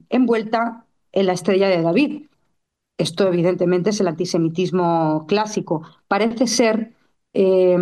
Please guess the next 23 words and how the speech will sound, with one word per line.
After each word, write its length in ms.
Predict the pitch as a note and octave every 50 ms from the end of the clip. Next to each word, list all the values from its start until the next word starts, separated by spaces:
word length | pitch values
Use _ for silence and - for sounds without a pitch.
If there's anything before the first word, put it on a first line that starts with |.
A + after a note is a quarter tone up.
| F3+ - -
que 60 | - G3
el 40 | F3+
Ayuntamiento 440 | F3+ F#3+ F#3+ F#3+ F#3+ G3+ G3+ G#3+
de 80 | A3 G#3+
Valencia 280 | G3+ F#3+ G3 F#3+ G#3+ G#3
le, 100 | F#3 F3+
le 240 | - - F#3 F#3
está 280 | F3+ F3+ - A#3 A#3+ A#3
costando 560 | - G#3 G#3 - - A#3+ A3+ A#3 A#3 G#3 G3+
demasiado, 760 | F#3 F#3 F3+ F3+ - - - A#3 G#3+ G3 F3 E3 D#3+ E3 E3 - - _ _ _ _ _ _ _ _
eh, 960 | F#3 F#3 F#3 F3+ F3 F3 F3 F3 E3+ E3+ E3+ E3+ E3+ E3+ E3+ E3+ E3+ E3+ - - -
la 140 | F#3+ G3 F#3+
limpieza 680 | F#3+ G3 G3 - A3 A3+ G#3+ G#3 - E3 D3+ D3 - - _ _ _ _ _ _ _ _ _ _ _ -
de, 1000 | - - E3+ F3 F3 F3 E3+ E3+ E3+ E3 E3 D#3+ D#3+ D#3 D#3 D3+ D3+ D3+ D3+ D3+ - _ _ _ _ _ _ _ _ _ -
de, 600 | F#3 F3+ F3+ F3+ F3 F3 E3+ F3 F3 E3+ E3+ - -
de 400 | E3+ D#3+ F3 E3+ E3+ F3 F3 E3+
ciertas 360 | E3+ - G3+ G3+ - F#3 - -
paredes. 640 | - E3+ F3 F#3+ G3+ F#3+ G3 B3+ C4 - - - _ _ _ _ _ _ _ _ _ _ _ _ _ _ _ _ _
Y 80 | - A#3
bueno, 180 | C4 D4 C4
en 80 | A#3 A3+
ello 140 | A3+ G#3+ A3
estamos. 540 | G#3+ G#3+ - G#3 F#3 E3 D#3 D#3 - -